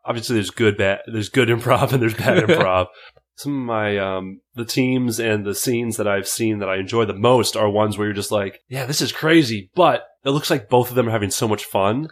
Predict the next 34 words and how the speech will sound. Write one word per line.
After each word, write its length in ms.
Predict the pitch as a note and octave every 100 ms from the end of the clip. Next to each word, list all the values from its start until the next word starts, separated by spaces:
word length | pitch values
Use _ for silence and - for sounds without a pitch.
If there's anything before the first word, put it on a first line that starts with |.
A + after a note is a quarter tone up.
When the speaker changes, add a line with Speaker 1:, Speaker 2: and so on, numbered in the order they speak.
| - _ _
Speaker 1:
And 160 | C3 B2
they 120 | A#2
agree 320 | G#2 G#2+ G#2+
with 160 | A#2+ B2
each 180 | A2+
other, 240 | C3+ C3 C#3
and 120 | B2+
they 100 | A2
seem 200 | - C3+
to 60 | A2
like 360 | E2+ F#2 A2
each 180 | D#3+ -
other, 300 | D#3+ E3 E3+
and 100 | D#3+
they're 120 | A2 F#2
playing 320 | - G2 B2+
off 180 | D3 E3
of 60 |
each 180 | D#3 -
other, 320 | D#3+ D#3+ D#3+ - _ _
and 100 | A#2+
that's 160 | A#2+ A#2
contagious. 560 | - A2+ C#3 A2+ E2 -
The 80 |
audience 380 | G#2 G#2+ A2+ G#2+
is 140 | G#2+ G#2
now 260 | A2 A#2+
enjoying 720 | G#2+ G#2+ B2+ D3 G#2 F#2+ A2 - -
what 100 | A2+
everyone's 380 | A2+ G#2+ G2+ F2+
doing, 340 | D3 A#2 A#2 -
even 300 | A#3 C4 G#3+
if 160 | F#3+
it's 260 | D#3+ - -